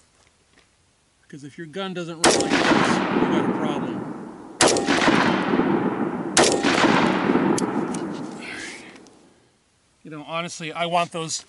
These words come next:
coming around. I do. I want those coming around just a little bit more. I'm gonna pinch this off just a skosh more. When it starts getting too far back,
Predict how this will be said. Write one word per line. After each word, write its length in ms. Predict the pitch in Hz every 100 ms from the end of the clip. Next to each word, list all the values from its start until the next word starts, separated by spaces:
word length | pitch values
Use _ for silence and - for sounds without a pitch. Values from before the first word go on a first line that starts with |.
| -
coming 260 | 185 165
around. 460 | 156 151 147 139 135 - - - - -
I 60 | 160
do. 200 | 147 139 -
I 60 |
want 200 | 156 160
those 140 | 165 151
coming 260 | 180 165
around 220 | 156 147 139
just 220 | 165 -
a 20 |
little 300 | 143 156 147
bit 200 | 131 -
more. 180 | 135 117 120 - - - - - -
I'm 140 | 147
gonna 140 | 151 131
pinch 340 | - 151 -
this 180 | 147 -
off 220 | 143 123
just 240 | 170 143
a 60 | 135
skosh 440 | - - 131 120
more. 280 | 127 120 113 _ _ -
When 140 | 143
it 100 | 180
starts 320 | - 220 208
getting 380 | - 208 196 180
too 180 | - 202
far 260 | - 180 147
back, 440 | 143 156 170 -